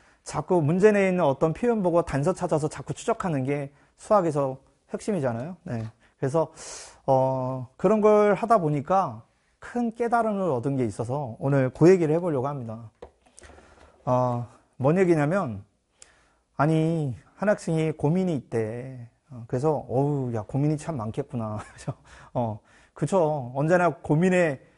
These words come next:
무게감은 본인만이 사실 느끼는 거니까. 그러니까 당연히 이제 선생님이, 어, 비록 선생님이, 음, 당신은 아니지만, 어, 자꾸 이제 감정을 이입해 보려고 하잖아요.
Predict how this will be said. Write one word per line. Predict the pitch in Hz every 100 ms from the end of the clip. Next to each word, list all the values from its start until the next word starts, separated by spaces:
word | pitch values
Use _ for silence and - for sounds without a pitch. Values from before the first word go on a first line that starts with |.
| _ -
무게감은 | 135 185 165 135 151 143 107 104
본인만이 | - 147 190 214 196 165 160
사실 | - 156 127
느끼는 | 117 165 151
거니까. | 123 107 - 107 123 120
그러니까 | - 139 151 147 - - - _
당연히 | - 151 208
이제 | 175
선생님이, | 160 185 170 160 123 - - - - -
어, | 127 120 117
비록 | 175 175 170 - -
선생님이, | - 196 190 147 139 135 104 -
음, | 120 110 110 - _ - _ _ -
당신은 | 143 151 208 214
아니지만, | 139 123 139 123 139 117 - -
어, | 113 104 - _ _ _ _
자꾸 | - - 180
이제 | 160 143 123
감정을 | - 147 160 190 131
이입해 | 156 220 208
보려고 | 165 143 143
하잖아요. | 190 165 113 107 110